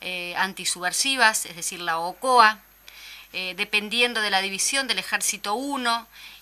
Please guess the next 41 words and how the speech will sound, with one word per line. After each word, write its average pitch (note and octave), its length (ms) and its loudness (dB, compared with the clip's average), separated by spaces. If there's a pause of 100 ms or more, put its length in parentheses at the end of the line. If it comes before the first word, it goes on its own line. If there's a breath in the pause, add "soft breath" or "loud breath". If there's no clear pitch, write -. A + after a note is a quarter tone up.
y A#3+ 140 -4
coordinó A#3 500 2
sus G#3+ 180 -2
acciones A#3 420 0
con A3+ 140 -4
el G3+ 80 0
Servicio G#3+ 380 -2
de G#3 40 -2
Información F#3+ 480 -6
de G#3 60 -6
Defensa, G3 580 -2
sid, B3 360 0 (580 loud breath)
y, A#3+ 320 -2
eh, G#3 260 -2
los G3+ 200 -4
organismos G3 480 -2
de F#3+ 80 -4
inteligencia, F3+ 600 -8
la F3 100 0
Armada F3 260 0
Nacional, A3 460 -2
la F#3+ 80 -2
Fuerza F3+ 320 -6
Aérea F#3 380 -2
y E3+ 80 -6
el D#3+ 60 -8
Ejército. - 680 -12 (400 loud breath)
Se A#3+ 200 2
presume C#4 600 2
que A#3+ 340 0
pudo C4 260 -2
haber A#3+ 220 6
sido A#3+ 320 -2
lugar A3 340 0
de G#3 380 -2
entrenamiento G3+ 680 -2
clandestino G3+ 640 -4
de F#3+ 120 -6
personas F#3+ 400 -4
detenidas F#3 420 -6
desaparecidas. G3 960 -2